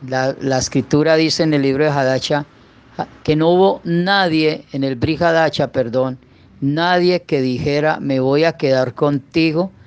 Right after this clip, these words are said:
y apenas madrugue el día, y apenas vea que el agua se mueva, yo te voy a colocar allá".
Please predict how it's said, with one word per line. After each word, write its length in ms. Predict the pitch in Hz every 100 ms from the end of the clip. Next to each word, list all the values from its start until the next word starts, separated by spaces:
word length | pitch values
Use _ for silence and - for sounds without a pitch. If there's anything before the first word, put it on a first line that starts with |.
| - - - -
y 140 | 135
apenas 640 | 127 - 175 185 202 202
madrugue 480 | 185 156 147 143 143
el 160 | 160 139
día, 360 | 160 156 123
y 140 | 131 139
apenas 760 | 135 - - 185 196 196 180
vea 320 | 185 196 190
que 180 | 180 151
el 140 | 131 147
agua 400 | 160 160 175 170
se 180 | 151
mueva, 420 | 135 160 180 180 180 - - _
yo 280 | 117 127 175
te 200 | 175 180
voy 300 | 139 143 143
a 120 | 147
colocar 540 | - 131 117 117 127 117
allá". 400 | 120 110 104